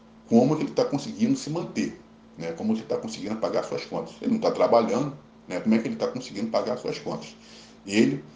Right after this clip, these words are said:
que tá, né, em um apartamento de luxo em Copacabana, todo dia tá curtindo aí uma visão belíssima, né, de frente para ao mar. E então, é,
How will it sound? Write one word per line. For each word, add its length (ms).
que 120
tá, 600
né, 360
em 360
um 120
apartamento 760
de 140
luxo 400
em 40
Copacabana, 760
todo 380
dia 320
tá 160
curtindo 460
aí 320
uma 140
visão 440
belíssima, 640
né, 240
de 80
frente 320
para 320
ao 160
mar. 480
E 200
então, 640
é, 360